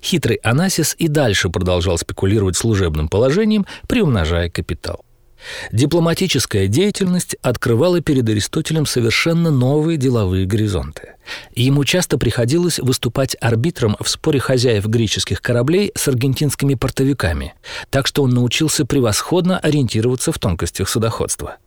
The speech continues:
К тому же он с детства обожал море. Давнюю любовь и предчувствие громадных барышей заставили его действовать. Мировой финансовый кризис пришелся как нельзя более кстати.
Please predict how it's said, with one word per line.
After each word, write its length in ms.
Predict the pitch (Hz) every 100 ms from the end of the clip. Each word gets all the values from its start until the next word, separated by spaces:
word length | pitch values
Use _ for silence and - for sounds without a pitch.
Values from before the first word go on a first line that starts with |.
| _ _ _ -
К 80 | -
тому 240 | 131 151
же 80 | 127
он 140 | 117
с 40 | 92
детства 440 | 135 170 - 156
обожал 600 | - 104 90 90 92 90
море. 480 | 113 98 76 78 - _ _ -
Давнюю 440 | 107 110 92 85 85
любовь 460 | 92 117 170 - -
и 120 | 147
предчувствие 600 | - 165 - 98 - 107
громадных 640 | 98 139 127 80 73 85 92
барышей 500 | 104 127 - 202 - - -
заставили 600 | 123 110 - - 160 160
его 220 | 151 90 85
действовать. 640 | 82 - - - - - _ _ _ _ -
Мировой 380 | 135 165 220
финансовый 560 | - 139 117 95 101 98
кризис 340 | - 101 98
пришелся 540 | - 131 - - - 135
как 240 | 190 202
нельзя 380 | 190 135 98 117
более 320 | 98 95 90
кстати. 460 | - - 69 -